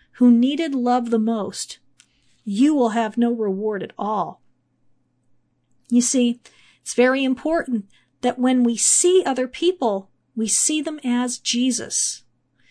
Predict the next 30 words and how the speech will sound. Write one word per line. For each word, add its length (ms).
Jesus 420
died 340
for 140
them. 320
And 100
if 140
they're 200
hungry 600
and 180
thirsty 540
and 180
cold 480
and 140
hurting, 480
then 160
he 480
is 380
too. 580
He 120
gave 220
us 180
the 100
job 240
of 140
making 300
sure 260
they're 120
taken 380
care 300
of, 240